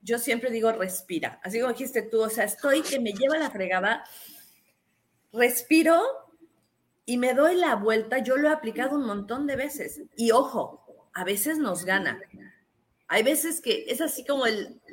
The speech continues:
y pegas tres gritos y luego dices, "Ay, debí de haber respirado y no pegar los tres gritos", pero bueno, también es de humanos reconocer esa parte, pero si lo reconoces, tienes la oportunidad de evitarlo la siguiente vez.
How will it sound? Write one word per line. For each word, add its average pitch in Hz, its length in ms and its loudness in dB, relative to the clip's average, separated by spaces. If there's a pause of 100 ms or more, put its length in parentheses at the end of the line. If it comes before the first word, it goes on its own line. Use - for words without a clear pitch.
(280)
y 226 180 -4
pegas 262 380 0
tres 262 240 2
gritos 247 400 -6
y 240 60 -8
luego 208 180 -4
dices, 208 400 -8
"Ay, 160 280 -4
debí 185 260 -8
de 208 100 0
haber 196 160 -2
respirado 180 640 -2
y 185 40 -2
no 170 180 -8
pegar 156 240 0
los 160 200 -4
tres 185 220 -8
gritos", 233 440 -6
pero 196 160 -4
bueno, 220 320 -2 (440)
también 202 480 2
es 226 160 0
de 202 80 -2
humanos 170 460 -2
reconocer 156 580 -6
esa 202 260 -10
parte, 156 520 -6 (360)
pero 208 240 2
si 233 220 -4
lo 214 160 2
reconoces, 226 1000 -2 (100)
tienes 285 460 -4
la 226 100 -2
oportunidad 185 880 -4 (500)
de 202 180 0
evitarlo 262 720 -4
la 190 160 -2
siguiente 180 560 -8
vez. - 420 -10